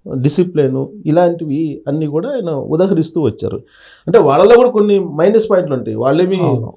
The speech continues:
Speaker 1: డిసిప్లిన్ అంటే అది సినిమా వరకే చెప్తున్నాను ఆయన, మిగతా విషయాల్లో ఒక్కో వాళ్ళ జీవితాలు వేరే ఉంటాయి. ఒకళ్ళ జీవితాల్లో ఒకళ్ళని మనం కంపేర్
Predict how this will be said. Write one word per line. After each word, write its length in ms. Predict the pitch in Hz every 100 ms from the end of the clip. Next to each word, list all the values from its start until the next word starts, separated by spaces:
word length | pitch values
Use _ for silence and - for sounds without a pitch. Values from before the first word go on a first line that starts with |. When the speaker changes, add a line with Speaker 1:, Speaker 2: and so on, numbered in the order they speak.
| _
Speaker 1:
డిసిప్లిన్ 420 | - 170 202 233 233
అంటే 200 | 226 247
అది 340 | 208 143 117
సినిమా 360 | - 147 202 214
వరకే 260 | 208 214
చెప్తున్నాను 440 | 214 196 175 143 107
ఆయన, 140 | 95 - _ _ _ _ _ -
మిగతా 280 | 101 135
విషయాల్లో 800 | 190 190 196 185 196 208 180 160 156 _ _ -
ఒక్కో 380 | 135 170 165 156
వాళ్ళ 260 | 147 143
జీవితాలు 420 | 131 160 151 151 160
వేరే 240 | 147 156
ఉంటాయి. 320 | 139 135 113
ఒకళ్ళ 280 | 113 120 135
జీవితాల్లో 380 | 139 139 143 131
ఒకళ్ళని 240 | 131 135
మనం 140 | 127 117
కంపేర్ 340 | 131 139 127